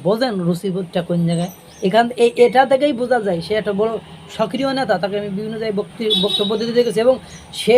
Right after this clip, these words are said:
মনে করেন ঘোরায় ফিরায় সবাইকে কালপিট পরিণ-, প-, পরিণ-, প-, পরিণত করতে চায় এবং সে, আহ, এটারে মনে করেন, আহ, মানে বড় করে দাঁড় করাতে চায় এবং তার কাছে জামাত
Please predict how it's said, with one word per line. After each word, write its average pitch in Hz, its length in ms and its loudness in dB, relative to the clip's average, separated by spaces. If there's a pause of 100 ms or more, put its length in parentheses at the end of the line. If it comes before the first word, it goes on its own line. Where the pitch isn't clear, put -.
মনে 254 220 2
করেন 254 220 2
ঘোরায় 220 400 2
ফিরায় 247 360 2 (420)
সবাইকে 294 420 0
কালপিট 247 440 -2
পরিণ-, 240 360 -2
প-, 214 260 -2
পরিণ-, 220 240 -4
প-, 208 200 -6
পরিণত 208 340 -2
করতে 214 260 -6
চায় 233 200 0 (300)
এবং 214 260 2
সে, 202 200 -2
আহ, 185 140 -2 (320)
এটারে 214 320 -2
মনে 208 220 -2
করেন, 202 240 0
আহ, 190 600 -2
মানে 185 240 0
বড় 175 240 4
করে 196 180 -2
দাঁড় 185 220 0
করাতে 190 320 -4
চায় 170 200 -4
এবং 190 200 -4 (140)
তার 214 200 0
কাছে 254 260 -2 (400)
জামাত 233 320 2